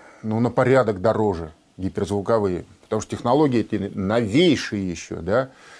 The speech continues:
они ещё даже как бы и не устоялись, это всё, можно сказать, с пылу, с жару только-только.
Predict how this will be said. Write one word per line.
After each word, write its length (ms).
они 240
ещё 240
даже 280
как 220
бы 140
и 60
не 100
устоялись, 680
это 200
всё, 140
можно 200
сказать, 220
с 100
пылу, 380
с 80
жару 340
только-только. 800